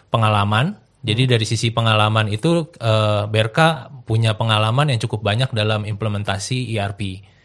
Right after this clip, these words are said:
Speaker 2: Oke.
Speaker 1: Eh, eh, jadi, eh, untuk, eh, tingkat kesuksesan dalam implementasi E R P itu salah satunya juga tergantung dari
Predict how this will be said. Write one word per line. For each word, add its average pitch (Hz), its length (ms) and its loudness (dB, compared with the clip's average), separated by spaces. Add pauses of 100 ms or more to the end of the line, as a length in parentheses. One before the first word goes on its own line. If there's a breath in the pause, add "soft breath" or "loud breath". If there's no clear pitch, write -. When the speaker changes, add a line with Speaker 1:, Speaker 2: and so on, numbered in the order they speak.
(160 soft breath)
Speaker 2:
Oke. 120 640 -6
Speaker 1:
Eh, - 0 -
eh, 98 400 -2
jadi, 98 300 2 (160)
eh, 101 500 2 (240)
untuk, 110 680 -2
eh, 107 420 2 (240)
tingkat 117 340 0
kesuksesan 127 680 2
dalam 110 280 2
implementasi 110 680 -2
E 110 100 -4
R 98 220 -2
P 143 300 -2
itu 117 120 -4
salah 117 240 2
satunya 117 380 -2
juga 110 240 0
tergantung 104 480 -4
dari 123 400 -2